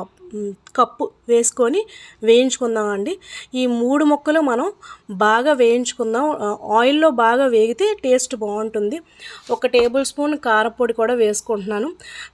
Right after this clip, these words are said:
కారం వేసుకొని కూడా, మ్, మనం కలుపుకుందాం. మూత అయితే పెట్టకూడదు, అలాగే ఉంచుకోవాలి. So, కాసేపు అయ్యాక మూత పెట్టి చూస్తే, చూసారు కదా ఎలాగయిందో,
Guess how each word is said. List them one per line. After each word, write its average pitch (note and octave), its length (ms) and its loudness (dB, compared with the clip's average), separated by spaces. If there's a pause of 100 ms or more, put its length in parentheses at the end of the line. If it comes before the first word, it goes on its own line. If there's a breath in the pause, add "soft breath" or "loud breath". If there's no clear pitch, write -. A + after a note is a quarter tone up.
కారం A#3+ 300 2
వేసుకొని A#3 440 -2
కూడా, A#3 460 -2
మ్, G#3+ 240 -6
మనం G#3 220 -2
కలుపుకుందాం. A3+ 680 0
మూత A3 280 0
అయితే A3+ 180 -2
పెట్టకూడదు, A3 600 -4
అలాగే G#3+ 480 -2
ఉంచుకోవాలి. G3+ 760 -4 (560 loud breath)
So, A3+ 120 -2 (120)
కాసేపు C#4+ 540 2
అయ్యాక C#4 280 2
మూత A3+ 360 -2
పెట్టి A#3+ 440 0 (100)
చూస్తే, A3 280 -8
చూసారు A#3 400 -8
కదా D4 300 -4
ఎలాగయిందో, A3+ 500 -4